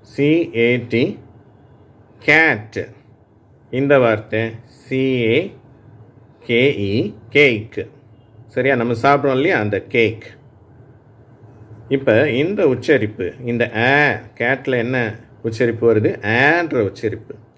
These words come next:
இந்த உச்சரிப்பு தமிழ்ல கிடையாது, அதனால நான் தமிழ் எழுத்து கொடுக்காம ஒரு சிம்பலை கொடுத்துருக்குறேன். சரியா?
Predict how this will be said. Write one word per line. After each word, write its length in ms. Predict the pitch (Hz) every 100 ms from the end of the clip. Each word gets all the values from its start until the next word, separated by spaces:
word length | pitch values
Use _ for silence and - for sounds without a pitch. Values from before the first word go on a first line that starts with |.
| _ _ _ 139
இந்த 180 | 156 151
உச்சரிப்பு 440 | 127 127 185 175 147
தமிழ்ல 400 | 127 139 190 175 110
கிடையாது, 420 | 110 110 123 101 87
அதனால 380 | 107 110 123 127
நான் 200 | 104 107
தமிழ் 300 | 127 165 127
எழுத்து 300 | 110 107 104
கொடுக்காம 640 | 117 123 117 101 85 117
ஒரு 220 | 113 123 135
சிம்பலை 460 | - 160 196 156 110
கொடுத்துருக்குறேன். 640 | 95 - - - - - _ _ _ - - - - - -
சரியா? 380 | 120 107 139